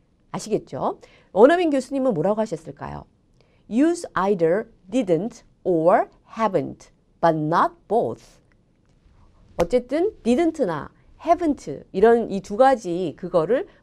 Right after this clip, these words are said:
혼용하지 말라는 거죠. 그쵸? didn't와 have, 피피 형태 두 가지를 함께 사용하지 말라고 지적하시네요. 자, 저와 익숙하게 될 때까지 다섯 번만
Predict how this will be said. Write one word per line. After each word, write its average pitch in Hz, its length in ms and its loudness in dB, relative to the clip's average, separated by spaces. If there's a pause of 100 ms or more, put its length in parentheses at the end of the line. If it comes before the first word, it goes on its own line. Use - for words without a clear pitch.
혼용하지 381 460 2
말라는 151 440 -6
거죠. 127 200 -14
그쵸? 269 280 -10 (260)
didn't와 170 460 -4
have, 220 280 -2
피피 285 300 -6
형태 269 360 -2
두 196 120 -10
가지를 196 460 -2 (180)
함께 269 480 -6
사용하지 226 460 -10
말라고 139 640 -8 (160)
지적하시네요. 180 680 -14 (200)
자, - 180 -6 (180)
저와 240 300 6
익숙하게 330 500 0
될 208 180 2
때까지 220 460 -2
다섯 302 340 0
번만 170 540 -2